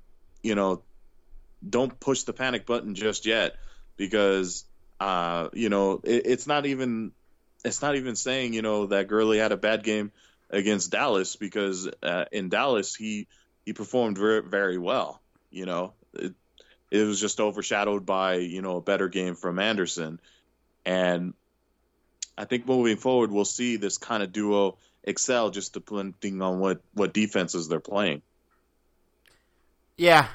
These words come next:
Speaker 2: I think, you know, the Super Bowl, ideally, we get the run game a little going. But like you said, one of the best run defenses in the league. Uh, it's, it's no big deal that it didn't really work out as well as you'd hope in this game. But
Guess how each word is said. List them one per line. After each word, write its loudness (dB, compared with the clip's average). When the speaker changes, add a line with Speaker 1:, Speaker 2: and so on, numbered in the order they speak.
Speaker 2:
I 6
think, 2
you -6
know, 2
the 0
Super -4
Bowl, 0
ideally, -2
we -6
get -4
the -4
run -2
game -6
a -6
little -10
going. -4
But -2
like -2
you -12
said, -6
one 2
of 6
the 12
best 8
run 8
defenses 0
in -2
the -4
league. 0
Uh, -4
it's, -10
it's -12
no 4
big -2
deal 2
that -2
it -12
didn't -6
really -4
work -2
out 2
as -6
well -6
as -6
you'd -12
hope -6
in -8
this -12
game. -10
But 6